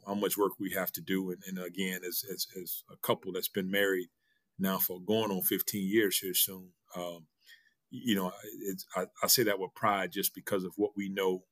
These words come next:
with, with two-parent households versus single-parent households, uh, and the importance of modeling things and making sure our sons understand,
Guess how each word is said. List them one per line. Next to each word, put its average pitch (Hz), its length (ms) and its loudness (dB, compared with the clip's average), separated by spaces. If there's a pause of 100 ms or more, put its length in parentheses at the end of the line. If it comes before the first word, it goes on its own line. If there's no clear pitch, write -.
(120)
with, 98 200 -8
with 92 120 -8
two-parent 95 480 -2
households 90 440 0
versus - 340 0
single-parent 90 500 -4
households, 87 600 -6 (500)
uh, 101 100 -4
and 92 160 2
the 90 60 -2
importance 92 560 0
of 85 240 -6
modeling 95 500 0
things - 480 -14
and - 80 -20
making 95 280 -2
sure 90 260 0
our 85 100 -10
sons 92 420 0
understand, 90 720 -2